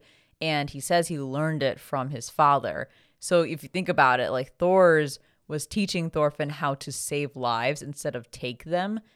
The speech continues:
ever since he was a kid. Like, we do see those moments where Thor's, um, instills different, uh, values in Thorfinn about, like, not having enemies and all that. But it even,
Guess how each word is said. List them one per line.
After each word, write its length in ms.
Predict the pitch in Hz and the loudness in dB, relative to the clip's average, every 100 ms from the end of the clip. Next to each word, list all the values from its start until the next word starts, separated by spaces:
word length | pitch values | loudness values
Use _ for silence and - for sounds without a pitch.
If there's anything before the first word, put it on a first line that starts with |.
| _ _ - | _ _ -2
ever 240 | 190 202 175 | 2 2 0
since 240 | - 139 | -8 -12
he 80 | 139 | -10
was 140 | 127 | -10
a 60 | 120 | -10
kid. 300 | - - 139 _ _ - | -10 -8 -8 _ _ -6
Like, 80 | 185 | 0
we 100 | 208 | 2
do 160 | 226 | 2
see 180 | 208 208 | 0 0
those 220 | 180 170 | 2 2
moments 380 | 165 156 151 147 | 0 -4 -4 -4
where 160 | 143 143 | -6 -4
Thor's, 480 | 143 135 131 - - _ 131 | -2 -2 -4 -8 -18 _ -10
um, 340 | 131 117 117 | -8 -8 -10
instills 840 | 143 147 - 156 143 131 127 127 - _ _ _ | -10 -10 -4 0 2 0 -2 -6 -14 _ _ _
different, 580 | - 143 147 127 131 - | -12 -8 -6 -6 -8 -6
uh, 500 | 127 120 113 - 127 135 _ _ - | -4 -4 -4 -6 -8 -10 _ _ -6
values 640 | 170 175 180 170 156 147 | 6 8 8 8 2 -2
in 120 | 143 | -4
Thorfinn 520 | 139 135 - 135 127 | 0 -2 0 -4 -4
about, 540 | 127 143 139 131 123 120 | 0 4 6 6 4 0
like, 180 | 120 | -4
not 200 | 123 113 | -6 -10
having 280 | 143 120 127 | -8 -8 -4
enemies 420 | 170 175 160 143 | -2 0 -2 -4
and 80 | 143 | -4
all 140 | 120 117 | -4 -4
that. 300 | 113 117 - | -4 -2 0
But 120 | 156 | 0
it 160 | 156 175 | 0 -2
even, 280 | 156 156 | -2 -2